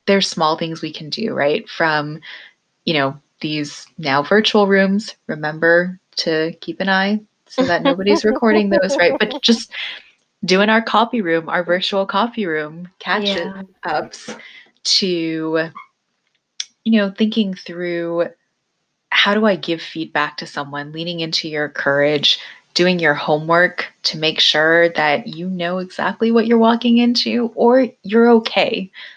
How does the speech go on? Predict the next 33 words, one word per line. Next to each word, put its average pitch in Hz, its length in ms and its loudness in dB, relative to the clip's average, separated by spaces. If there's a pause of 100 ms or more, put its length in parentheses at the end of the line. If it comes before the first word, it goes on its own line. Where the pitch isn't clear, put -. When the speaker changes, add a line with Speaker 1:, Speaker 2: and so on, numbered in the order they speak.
(120)
Speaker 1:
with 190 140 -6
some 175 200 -4
of 170 120 -6
Speaker 2:
Mm-hmm. - 20 -14
Speaker 1:
the 151 100 -6
risks. - 520 -6 (800)
And 220 360 6 (160)
honestly, 220 420 4
at 185 120 2
the 170 100 -2
end 180 140 0
of 185 100 -8
the 175 60 -4
day, 170 180 -2
making 185 280 -6
sure 190 160 -2
you've 165 200 -6
got 160 160 -2
a 160 60 -4
good 156 340 -4
crew - 500 -2 (100)
to 185 120 -8
back - 380 -2
you 160 140 -2
up. - 240 0 (240)
They're 185 140 2
gonna 196 180 2
walk 160 320 -2
you 165 60 -8
back 147 260 0
from 151 220 -8
that 147 260 -2
ledge 139 500 0